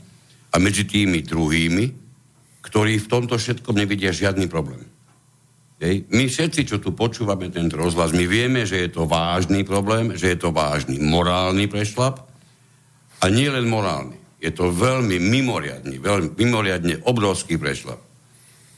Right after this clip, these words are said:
A je tu skupina ľudí, ktorá pre moje chápanie by mala rozmýšľať nad tým,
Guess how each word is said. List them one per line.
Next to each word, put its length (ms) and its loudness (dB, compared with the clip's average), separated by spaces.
A 140 0
je 100 2
tu 80 0
skupina 480 0
ľudí, 480 0
ktorá 240 0
pre 160 0
moje 320 2
chápanie 480 0
by 160 0
mala 240 2
rozmýšľať 400 0
nad 160 0
tým, 160 0